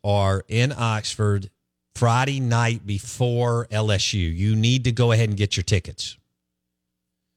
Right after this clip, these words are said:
Let me say that again. Friday night at the Lyric, Molly Ringwald's before the L S U game, which, believe it or not, is not far off.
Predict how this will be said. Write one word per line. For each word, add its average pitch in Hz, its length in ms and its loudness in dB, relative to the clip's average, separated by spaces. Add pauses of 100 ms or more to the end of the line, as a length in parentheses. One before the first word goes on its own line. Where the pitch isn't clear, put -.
(340)
Let 104 80 4
me 113 80 6
say 113 160 4
that 104 160 4
again. 80 260 -6 (180)
Friday 101 300 2
night 98 340 2 (120)
at - 160 0
the 131 80 2
Lyric, 101 520 2 (320)
Molly 101 320 2
Ringwald's 98 680 0 (120)
before 107 360 2
the 104 180 6
L 95 140 4
S - 160 0
U 87 100 -2
game, 69 240 -6 (560)
which, 110 300 4
believe 143 260 4
it 143 60 2
or 117 80 0
not, 120 320 0 (1040)
is 110 180 4
not 123 240 0
far 110 220 2
off. 73 320 -4